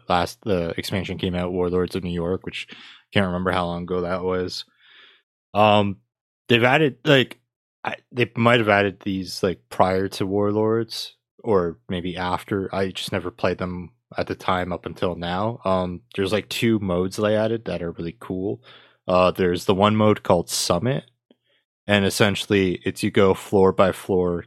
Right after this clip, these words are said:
killing enemies. Like, every tenth floor, you'll fight, like, a boss and all that. And you can specifically go into your map and farm a specific type of gear.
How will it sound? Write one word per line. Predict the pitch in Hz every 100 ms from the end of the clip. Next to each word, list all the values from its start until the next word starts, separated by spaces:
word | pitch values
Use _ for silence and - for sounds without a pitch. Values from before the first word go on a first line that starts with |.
| _
killing | - 107 92 90 92
enemies. | 87 90 90 87 87 - - 87
Like, | 85 -
every | 95 90
tenth | 85 - 90 85
floor, | - 98 90 90 87
you'll | 90 85
fight, | - 92 85
like, | 82
a | 82
boss | - 78 87 90 -
and | 90
all | 90
that. | 92 92 90 - - - - - -
And | 101
you |
can | - 117
specifically | - 117 - 131 135 123 113 107 101 - _ _ _ _ _ _ _ _ _ _ _ _ _ _
go | 120 107 107
into | 104 98 -
your | 101 92
map | 92 92 - _
and | 98 87 85
farm | - - 95 95 90 90 85 - _ -
a | 98
specific | - - - 95 104
type | 98 90
of | - -
gear. | 87 87 104